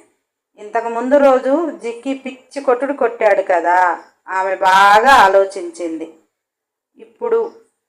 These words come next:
ఆమెకు దిక్కు జిక్కి ఒక్కడే.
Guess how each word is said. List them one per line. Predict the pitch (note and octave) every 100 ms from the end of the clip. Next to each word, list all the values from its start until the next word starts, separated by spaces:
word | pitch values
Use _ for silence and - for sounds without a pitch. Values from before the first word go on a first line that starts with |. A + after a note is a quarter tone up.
| _ _
ఆమెకు | G3 G3+ G#3
దిక్కు | G#3+ A3+ A3 -
జిక్కి | C4+ - G#3 _ _ B3+
ఒక్కడే. | A#3 F3+ F3+ - F#3 F3